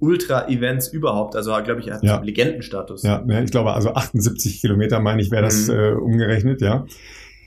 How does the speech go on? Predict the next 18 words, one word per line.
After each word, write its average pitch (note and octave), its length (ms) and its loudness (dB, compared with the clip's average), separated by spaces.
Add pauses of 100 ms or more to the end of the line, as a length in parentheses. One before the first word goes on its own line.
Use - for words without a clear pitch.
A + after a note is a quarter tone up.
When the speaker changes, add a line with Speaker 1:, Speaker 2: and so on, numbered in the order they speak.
(420)
Speaker 2:
Das C3+ 520 0
war D3 340 2
aber D3 420 0
in C3+ 160 2
dem B2+ 160 2
Jahr, B2+ 280 0
als B2 200 0
er C3 140 2
da B2 120 2
gestartet B2 460 0
ist, - 440 0
ähm, A2+ 720 2
noch B2 440 2
ein A#2 240 2
Rennen, C3 560 2
das, G2+ 480 -2
äh, G#2+ 220 2 (120)
exklusiv C3 1040 0